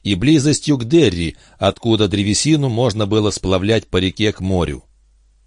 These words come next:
Хотите знать, насколько дешевым был этот надел,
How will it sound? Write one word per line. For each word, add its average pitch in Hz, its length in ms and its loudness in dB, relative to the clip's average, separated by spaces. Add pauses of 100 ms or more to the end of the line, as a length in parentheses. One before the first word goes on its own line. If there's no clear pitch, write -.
(240)
Хотите 180 460 0
знать, 123 500 0
насколько 120 600 0
дешевым 90 580 0
был 95 200 2
этот 85 280 -4
надел, 82 480 0